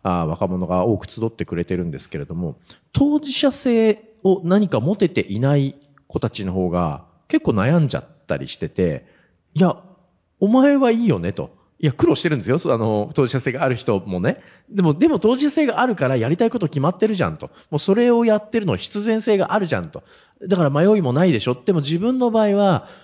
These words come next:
当事者性がないから、なんか、何に振り切ったらいいのかって決めきれないんだよねっていう子が結構多かったんですよね。でね、今さっきお話したように九年経ったんですよ。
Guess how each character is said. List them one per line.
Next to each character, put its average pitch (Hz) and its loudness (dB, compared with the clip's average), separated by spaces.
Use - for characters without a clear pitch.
当 262 4
事 226 -8
者 220 0
性 233 2
が 208 2
な 185 4
い 190 0
か 95 -2
ら、 92 -2
な 190 2
ん 175 0
か、 101 0
何 233 2
に 131 2
振 139 -2
り 143 -4
切 175 -2
っ 151 -2
た - -4
ら 87 -4
い 107 -6
い - -6
の 92 -4
か 90 -4
っ - -10
て 95 -2
決 - -2
め 277 4
き 254 -2
れ 269 4
な 226 4
い 135 2
ん 95 -10
だ 92 0
よ 85 -2
ね 135 2
っ - 0
て - 0
い 160 2
う 156 2
子 - -8
が 127 -2
結 - -6
構 175 4
多 170 0
か 117 -2
っ - -6
た 101 0
ん 78 -10
で 92 -6
す - -10
よ 69 -8
ね。 110 -10
で 185 0
ね、 269 2
今 131 -2
さ - -8
っ - -18
き 117 -8
お 95 -2
話 95 -6
し - -10
た 107 -2
よ 87 -4
う 82 -10
に 85 -16
九 320 2
年 98 -4
経 113 -6
っ - -20
た 71 -6
ん 69 -16
で 80 -12
す 92 -8
よ。 71 -4